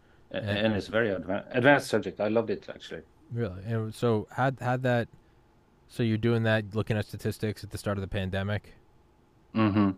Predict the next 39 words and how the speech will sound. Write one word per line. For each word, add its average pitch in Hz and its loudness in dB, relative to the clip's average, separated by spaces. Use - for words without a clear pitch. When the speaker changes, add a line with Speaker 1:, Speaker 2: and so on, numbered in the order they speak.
Speaker 2:
And 98 -2
it 92 0
just 95 -8
kinda 95 2
all 90 0
seemed 95 -2
like 90 -4
horseshit? 104 -2
Speaker 1:
Yeah, 151 10
I 143 10
wouldn't 143 12
use 135 8
that 127 8
word, 131 8
but, 123 4
but 117 4
Speaker 2:
<laughs> - -14
Speaker 1:
blown, 147 8
blown 156 10
out 143 8
of 127 4
proportion. 127 4
It's 107 -6
Speaker 2:
Sure. 92 0
Speaker 1:
like, 120 2
what 120 4
is, 113 -6
what's 113 2
going 113 6
on? 110 6
Th-, 113 0
this 110 0
response 107 2
is, 101 -2
is, - -10
is 95 -10
not 98 0
reasonable. 90 -2
Speaker 2:
Yeah. 98 -6